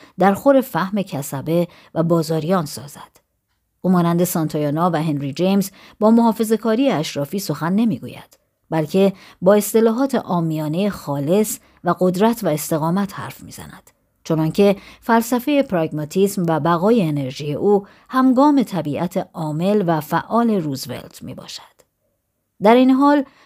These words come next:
برای مردم عادی، آن اعتماد محبوب مطلوبی را که به اصول خداشناسی کهن دارند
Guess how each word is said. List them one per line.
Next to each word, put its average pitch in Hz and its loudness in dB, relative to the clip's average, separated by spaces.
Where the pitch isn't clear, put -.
برای 240 4
مردم 208 2
عادی، 180 -2
آن 254 2
اعتماد 196 2
محبوب 180 0
مطلوبی 175 -2
را 160 0
که 156 -6
به 147 0
اصول 208 -2
خداشناسی 147 -2
کهن 175 -2
دارند 151 -4